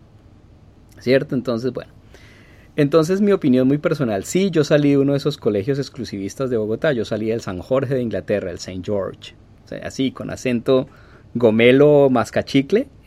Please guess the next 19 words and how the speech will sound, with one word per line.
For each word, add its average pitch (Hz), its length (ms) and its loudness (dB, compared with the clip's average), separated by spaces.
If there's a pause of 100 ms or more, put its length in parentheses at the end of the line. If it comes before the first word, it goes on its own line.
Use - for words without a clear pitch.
(160)
del 107 220 2
norte, 170 440 2
eso, - 280 -8
Saint 104 300 -4
George. - 500 -6
Yo - 80 -12
salí 120 220 -6
del 131 120 -4
Saint 110 180 -6
George. - 360 -14 (920)
A 131 100 -6
mucho 165 260 0
orgullo, 240 480 -2 (500)
ah, - 220 -6
sí, 381 200 4
es 349 340 2
un 370 80 -2
buen 190 120 2
colegio. 147 460 2